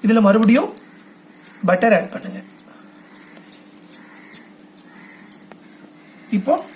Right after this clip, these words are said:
இதுல இன்னும் கொஞ்சம் மாவு போட்டுருங்க. போட்டுட்டு இது முதல்ல பண்ண மாதிரியே மறுபடியும் ஃபோல்ட் பண்ணிடுங்க.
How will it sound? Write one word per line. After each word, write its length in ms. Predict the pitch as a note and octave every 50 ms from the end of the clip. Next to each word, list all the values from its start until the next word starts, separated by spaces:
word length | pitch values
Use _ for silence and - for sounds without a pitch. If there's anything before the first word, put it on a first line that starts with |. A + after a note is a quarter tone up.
| - - - - - - -
இதுல 200 | C#4+ G#3 G3+ A3+ A#3+
இன்னும் 160 | A3 A3 G3
கொஞ்சம் 240 | F#3+ F#3+ - A#3+ G#3+ F#3
மாவு 160 | E3+ E3 E3 E3
போட்டுருங்க. 340 | D#3 D3 D3 - - - - - - - - - - - - - - - - - - - - - -
போட்டுட்டு 340 | G#3 G3+ F3+ G3 F#3 C4 F4+ - - - - - - - - - - - - - - - - -
இது 100 | A#3 A3+ G3
முதல்ல 220 | F#3+ F#3+ A3 A#3+ A#3 G#3+
பண்ண 140 | A3 F#3+ G3 F#3
மாதிரியே 260 | F3 E3+ F#3+ A3 D4+ D#4+ - - - - - - - - - - -
மறுபடியும் 440 | G3 F3 E3+ E3 E3 F#3 A#3 E4+ - - - - - - - - - - - - - - - - - -
ஃபோல்ட் 240 | - - D#3 - -
பண்ணிடுங்க. 340 | - - C3+ - F2 - -